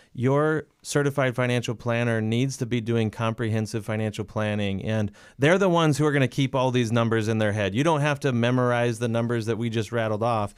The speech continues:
We just want you asking great questions and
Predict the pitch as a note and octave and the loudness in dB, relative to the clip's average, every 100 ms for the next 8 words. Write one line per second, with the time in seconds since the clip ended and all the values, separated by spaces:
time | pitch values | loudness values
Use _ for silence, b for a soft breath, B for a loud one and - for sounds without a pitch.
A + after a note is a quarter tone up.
0 | B B - C3+ D3+ D3+ D3+ C#3+ C3+ C3 | B B -2 0 2 0 0 0 0 0
1 | B2+ C3 - C3+ A2+ A#2+ A#2+ - - A#2+ | 0 -2 0 0 2 0 0 -2 -2 -2
2 | A2+ - A#2 A2 F#2+ G#2 A#2 | -2 -2 0 0 -2 -2 -2